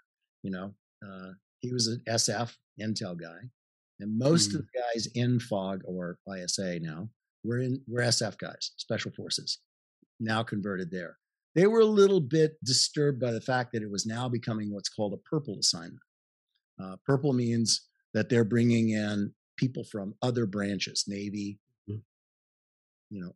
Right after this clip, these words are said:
Speaker 1: Air Force, Marines. When I was there, one of the first purple suitors came in, which was a Marine officer. He was a good guy. Uh,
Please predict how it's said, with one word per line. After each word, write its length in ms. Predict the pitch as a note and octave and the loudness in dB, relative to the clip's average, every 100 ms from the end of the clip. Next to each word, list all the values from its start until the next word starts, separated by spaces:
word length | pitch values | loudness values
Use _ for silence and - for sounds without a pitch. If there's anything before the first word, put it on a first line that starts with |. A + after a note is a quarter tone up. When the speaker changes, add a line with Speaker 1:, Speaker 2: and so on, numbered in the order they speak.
| - | -2
Speaker 1:
Air 140 | A2 | 0
Force, 560 | - A#2 G#2 G2 - - | 0 -2 0 2 0 0
Marines. 560 | G2 G2+ G#2 G2+ G#2 - - - - | -2 0 0 -2 -4 -8 -14 -20 -2
When 160 | A2+ C#3 | 2 4
I 100 | E3+ | 6
was 180 | D#3+ B2 | 6 6
there, 240 | C3 B2+ | 4 4
one 220 | A#2 B2 | 2 0
of 80 | A2+ | 0
the 80 | A2 | -2
first 300 | A#2+ A2 - | -2 -2 0
purple 240 | A2+ G#2 | -2 -2
suitors 420 | F#2 G#2+ G2+ G2 | -2 -2 -2 -4
came 240 | - G2+ F#2+ | -4 -2 -2
in, 180 | F#2+ F2+ | -2 -2
which 200 | F2 F#2 | -4 -6
was 160 | E2+ | -6
a 40 | F2 | -6
Marine 460 | E2+ F2 F2 E2+ - | -4 -6 -8 -12 -14
officer. 540 | F2 - - - - _ _ - | -18 -4 -4 -4 -8 _ _ -4
He 80 | C#3+ | -2
was 100 | C3+ | 0
a 60 | |
good 180 | A#2+ F2 | -2 -4
guy. 160 | F2 - _ _ _ _ _ _ _ _ | -6 -12 _ _ _ _ _ _ _ _
Uh, 140 | G2 | -14